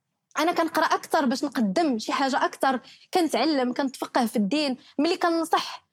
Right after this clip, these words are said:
راه كنصح نفسي. منين نجي نقول لك مثلا حافظ على صلاة الضحى،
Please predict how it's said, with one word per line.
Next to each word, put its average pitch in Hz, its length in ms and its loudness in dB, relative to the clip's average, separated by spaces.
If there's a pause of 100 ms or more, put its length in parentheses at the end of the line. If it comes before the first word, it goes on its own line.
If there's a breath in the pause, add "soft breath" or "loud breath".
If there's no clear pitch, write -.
راه 311 120 2
كنصح 320 440 0
نفسي. 277 400 -2
منين 302 180 0
نجي 349 140 2
نقول 320 180 0
لك 320 120 -4
مثلا 302 340 0
حافظ 269 300 -2
على 240 160 0
صلاة 285 300 0
الضحى، 392 340 0